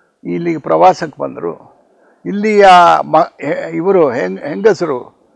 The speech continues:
ತಮ್ಮ ಮೈ ಮೇಲಿದ್ದ ಒಡವೆಗಳನ್ನೆಲ್ಲ ಅವ್ರಿಗೆ ಕೊಟ್ರು. ಒಂದು ಸಂದರ್ಭದಲ್ಲಿ ಒಬ್ಬ ಮಹಿಳೆ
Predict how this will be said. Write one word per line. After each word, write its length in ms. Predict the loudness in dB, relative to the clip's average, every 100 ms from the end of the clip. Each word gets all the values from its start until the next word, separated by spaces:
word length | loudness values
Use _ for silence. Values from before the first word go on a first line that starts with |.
| _ _
ತಮ್ಮ 220 | -4 -2 -2
ಮೈ 240 | -2 -4
ಮೇಲಿದ್ದ 380 | -2 -2 -2 -2
ಒಡವೆಗಳನ್ನೆಲ್ಲ 760 | -2 0 0 2 2 2 4
ಅವ್ರಿಗೆ 220 | 6 6 4
ಕೊಟ್ರು. 480 | -2 -4 -14 -18 _ -20 -20 _ _ _ _ _ _ _ _ -8
ಒಂದು 340 | -4 -2 -2
ಸಂದರ್ಭದಲ್ಲಿ 760 | 2 2 2 0 2 2 2 -2
ಒಬ್ಬ 300 | 0 0 0
ಮಹಿಳೆ 600 | 0 0 4 4 2 -2